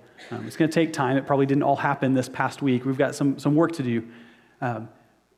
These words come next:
but Jesus says, "Stay close," right? "Recognize that I am here with you." And so it's this moment where it's, are we going to lean out? Or are we gonna lean into God's presence? And then this week, now we talk about how do we relate to Jesus? If we talk in this whole broader context of the, of the passages that we've been spending time in, it's this,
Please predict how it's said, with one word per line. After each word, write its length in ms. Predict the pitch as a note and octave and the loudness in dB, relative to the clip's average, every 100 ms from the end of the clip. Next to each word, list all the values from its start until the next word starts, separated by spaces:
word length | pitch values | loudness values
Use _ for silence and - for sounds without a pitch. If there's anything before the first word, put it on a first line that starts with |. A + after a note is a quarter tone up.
| _ _ _ - | _ _ _ -4
but 100 | D#3 | -2
Jesus 260 | F#3 E3+ | 0 -2
says, 220 | - D3+ | 0 -2
"Stay 260 | - - D3 | -2 -2 -2
close," 540 | - A2+ B2 - - - _ _ _ - | -2 -10 -10 -12 -16 -18 _ _ _ -6
right? 220 | D3 D#3 | -4 0
"Recognize 480 | E3 E3+ D#3+ D3+ C#3+ | 0 2 2 2 2
that 100 | C#3+ | 2
I 120 | C3+ | 2
am 120 | C3 | 0
here 220 | B2+ C#3 | 0 0
with 280 | C3 C3 B2+ | 2 0 2
you." 80 | C#3 | 2
And 80 | C#3 | 4
so 100 | D#3 | 2
it's 140 | D3+ | 4
this 120 | D#3+ | 2
moment 360 | D3+ D3+ D#3+ C#3 | 4 4 4 4
where 120 | C3+ | 2
it's, 120 | C3+ - - - | 2 -2 -10 2
are 80 | E3 | 4
we 80 | |
going 220 | E3+ F3 F3 | 6 6 6
to 100 | D3+ | 4
lean 260 | D#3 E3 | 4 4
out? 180 | D3+ D#3 | 4 4
Or 40 | |
are 20 | D3 | 4
we 60 | |
gonna 160 | D3+ C#3+ | 4 6
lean 240 | D3 D3 | 6 6
into 260 | D3 D3+ C#3 | 6 4 4
God's 240 | C#3 C3+ | 2 2
presence? 560 | - B2 A2+ A#2 - - _ _ _ _ _ | -2 -4 -4 -8 -12 -18 _ _ _ _ _
And 80 | D3 | 0
then 120 | C#3+ | 4
this 200 | D#3 D#3 | 4 4
week, 160 | D#3 C#3+ | 2 4
now 160 | C#3 D3 | 4 4
we 120 | - | 4
talk 260 | C#3+ B2+ | 2 2
about 260 | C3 C3 C3 | 2 2 2
how 140 | D#3+ | 2
do 40 | D#3 | 4
we 120 | D3+ | 4
relate 400 | C#3 C3+ C3+ C3+ | 4 4 2 2
to 100 | C3+ | -4
Jesus? 540 | A#2 A2 A#2+ A#2+ - - - - _ | -4 -10 -10 -12 -14 -18 -20 -20 _
If 60 | - | -6
we 80 | |
talk 240 | C3 D3 C#3 | 0 0 0
in 440 | - - - - | -14 -20 -20 -6
this 80 | C3 | -6
whole 300 | - E3+ E3 | -2 4 4
broader 680 | D3 G#2+ - D#3 E3 E3 E3 | 2 -6 -6 0 4 4 4
context 580 | - D3+ D3 C#3 B2+ - | 2 2 4 2 2 0
of 120 | C3 | 2
the, 160 | C3+ B2+ | 4 4
of 240 | D3 C3 | 2 0
the 60 | C3+ | 0
passages 460 | D#3 D3 D3 C#3 | 0 0 0 2
that 120 | C3+ | 2
we've 100 | C3+ C3 | 2 2
been 100 | C3 | -2
spending 300 | - C#3 C3+ | 0 2 2
time 280 | D3 C#3+ | 2 2
in, 100 | C3 | 2
it's 100 | B2+ | 2
this, 160 | D3 | -2